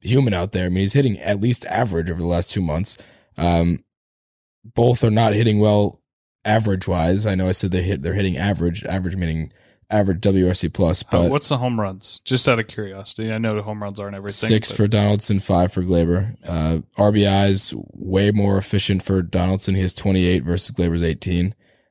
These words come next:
Speaker 1: Uh, if you want to think that,
Speaker 2: That's what I'm saying.
Speaker 1: if you
Speaker 2: All
Speaker 1: think
Speaker 2: these
Speaker 1: that
Speaker 2: are pretty
Speaker 1: Gleyber's
Speaker 2: much a toss-up.
Speaker 1: a, a spring chicken compared to Donaldson, he only has one more stolen base than <laughs> Donaldson. One has two, the other has one.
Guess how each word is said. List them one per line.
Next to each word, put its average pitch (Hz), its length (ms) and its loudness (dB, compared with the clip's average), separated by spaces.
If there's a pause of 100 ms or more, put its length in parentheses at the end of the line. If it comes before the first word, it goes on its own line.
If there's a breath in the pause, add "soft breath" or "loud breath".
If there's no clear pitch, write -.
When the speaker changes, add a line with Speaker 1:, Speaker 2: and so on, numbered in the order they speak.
(140)
Speaker 1:
Uh, 80 240 0
if 76 180 -6
you 95 220 0
want 92 260 -2
to 92 60 -2
think 98 280 -4
that, - 120 -20
Speaker 2:
That's 95 200 2
what - 60 2
I'm 175 60 0
saying. 135 320 -2
Speaker 1:
if 127 100 0
you 139 80 8
Speaker 2:
All - 80 6
Speaker 1:
think 143 120 4
Speaker 2:
these 220 80 0
Speaker 1:
that 123 200 2
Speaker 2:
are 123 100 6
pretty 131 180 4
Speaker 1:
Gleyber's 131 60 6
Speaker 2:
much 143 200 2
a 131 60 0
toss-up. 113 440 0
Speaker 1:
a, 110 40 -4
a 107 40 -2
spring 120 440 0
chicken 120 380 0
compared 120 260 2
to 113 60 2
Donaldson, 113 400 2
he 110 60 4
only 104 120 2
has 98 120 0
one 95 140 0
more 98 200 -2
stolen 90 340 -2
base 98 280 0
than 98 160 -2
<laughs> 113 120 -2
Donaldson. 123 380 0
One 110 120 0
has 104 180 0
two, 104 300 0
the 98 80 -4
other 98 160 0
has 101 120 -2
one. 101 340 0